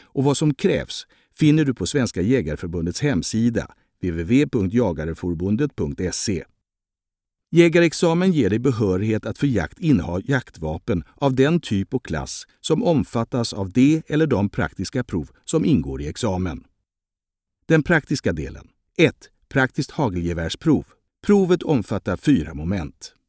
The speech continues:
säker hagelvapenhantering, avståndsbedömning, lerduveskjutning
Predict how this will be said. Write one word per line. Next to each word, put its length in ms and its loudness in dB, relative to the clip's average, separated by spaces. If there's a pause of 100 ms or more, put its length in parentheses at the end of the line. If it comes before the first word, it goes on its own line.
(180)
säker 500 2
hagelvapenhantering, 1200 0 (380)
avståndsbedömning, 1040 0 (320)
lerduveskjutning 1160 2